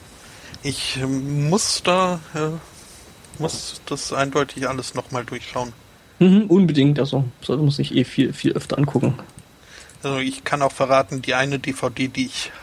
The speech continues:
Speaker 1: hab oder hatte, äh, mal nachschauen, ähm, ist, äh, äh, na, äh, Now for Something Completely Different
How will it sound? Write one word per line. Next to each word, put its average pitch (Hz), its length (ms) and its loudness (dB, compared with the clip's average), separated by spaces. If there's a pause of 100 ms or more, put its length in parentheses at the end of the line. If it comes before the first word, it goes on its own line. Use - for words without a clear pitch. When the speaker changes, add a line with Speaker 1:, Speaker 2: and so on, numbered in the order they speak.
(280)
Speaker 1:
hab - 300 0
oder 123 280 -2
hatte, 156 340 -4 (200)
äh, - 480 -14
mal 120 100 -6
nachschauen, 147 420 -6 (520)
ähm, 143 720 2 (260)
ist, - 260 -8
äh, 117 240 -2 (840)
äh, 117 260 -6 (280)
na, 123 100 -8
äh, - 1080 -20
Now 127 140 -2
for 131 160 -6
Something 127 400 -8
Completely 123 500 -10
Different 120 560 -12